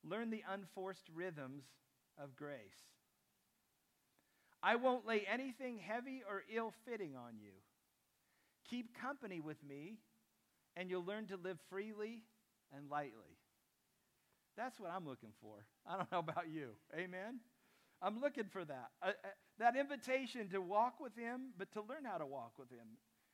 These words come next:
To work with him, to learn how to co-labor. But it comes by watching how he does it.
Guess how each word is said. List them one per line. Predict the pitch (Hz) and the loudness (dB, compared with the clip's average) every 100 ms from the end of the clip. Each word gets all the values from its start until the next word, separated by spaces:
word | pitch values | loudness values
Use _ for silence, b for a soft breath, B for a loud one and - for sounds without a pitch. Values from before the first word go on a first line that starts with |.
| b - | b -10
To | 170 | -6
work | 220 262 277 | 4 8 8
with | 277 240 | 6 0
him, | 247 262 269 - | 0 0 -4 -8
to | 220 | -6
learn | 233 247 | -4 -4
how | 233 | -2
to | 262 | -4
co-labor. | 220 240 233 226 220 185 139 - b b b _ _ _ | -4 -6 -4 -4 -4 -6 -10 -12 b b b _ _ _
But | 277 | -4
it | 226 | -4
comes | 233 277 220 | -2 -2 0
by | 220 208 | 4 4
watching | 196 208 233 233 254 196 | 4 2 0 -2 -8 -6
how | 196 208 | -2 -2
he | 202 | -2
does | 180 196 156 | 0 0 0
it. | 123 | -8